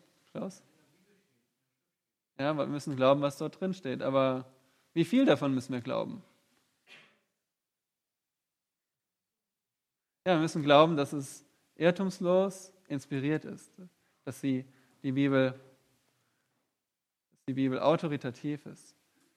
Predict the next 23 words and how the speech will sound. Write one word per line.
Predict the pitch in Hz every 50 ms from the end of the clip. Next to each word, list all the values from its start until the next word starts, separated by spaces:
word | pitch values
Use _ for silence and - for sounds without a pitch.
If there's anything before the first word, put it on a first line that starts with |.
| _ _ _
dass | - 117 - -
die | 139 131
Bibel | 131 139 143 139 135 135 135 135 131 131 135 - - - _ _ _ _ _ _ _ -
allgenügsam | 143 151 170 151 165 160 156 180 196 - - 175 147 131
ist, | 120 - - -
dass | 139 123 -
wir | 151 156
nicht | 175 180 175 -
noch | 170 143
andere | - - 156 170 185 175 165 156 139 120 - - - _ -
Informationen | - 143 123 143 139 131 127 - 151 143 143 139
brauchen, | 127 139 135 143 139 - 123 117 - - _ _ _ _ _ _ _ _ _ _ _ _ _ _ _ _ _ _ _ _ _ _ _ _ _ _ _
dass | _ 135 _
die | 151 143
Bibel | 151 156 151 156
nicht | 165 180 175 -
ergänzt | - 151 147 135 151 170 202 214 - -
werden | 175 165 156 147 151
muss | 147 143 135 120 - - -
durch | - 135 131 127 123 123 - - _ _ _ _ _ _ _ _ _ _ _ _ _
Philosophien, | - 147 156 151 143 156 139 - - 175 185 190 185 175 156 135
Psychologien | 123 - 170 156 - 156 151 151 143 135 156 165 175 170 156 139
und | 127 123 117